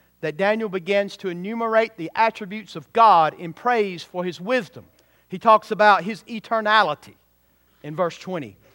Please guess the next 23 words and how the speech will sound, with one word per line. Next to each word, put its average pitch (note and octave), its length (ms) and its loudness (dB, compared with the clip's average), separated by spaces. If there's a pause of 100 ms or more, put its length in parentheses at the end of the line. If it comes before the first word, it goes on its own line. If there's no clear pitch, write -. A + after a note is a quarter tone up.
(140)
He F#3 100 -12
talks A#3 320 2
about G3+ 240 4
His G#3 240 -8
omniscience G3+ 840 -4
and E3 180 -12
omnipotence F#3+ 840 -4
in D#3+ 160 -10
verse D3+ 200 -6
twenty. C3 360 -12 (280)
He F#3+ 120 -10
talks A#3 300 4
about G#3+ 220 4
His A3 140 -10
sovereignty G3+ 720 4
over G3 180 2
the G3 100 -10
nations. G#3+ 440 -4 (240)
You F3+ 120 -8
don't D#4+ 200 8
have E4 200 4
to A#3 80 -10
fret F#4 680 4